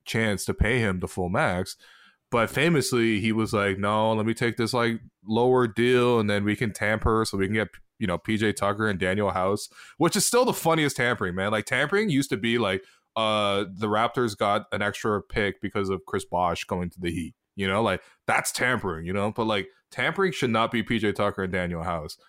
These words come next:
First off, who was even in on Danuel House? But, like, the,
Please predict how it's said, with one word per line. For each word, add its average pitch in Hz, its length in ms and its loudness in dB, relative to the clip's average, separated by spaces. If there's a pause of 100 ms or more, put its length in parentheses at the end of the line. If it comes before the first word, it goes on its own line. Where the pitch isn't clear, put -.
First 180 260 0
off, 170 120 2
who 143 120 4
was 139 180 2
even 123 180 0
in 107 140 0
on 92 140 0
Danuel 87 340 -2
House? 78 280 -6 (420)
But, 135 180 0
like, 117 260 0 (1300)
the, - 100 2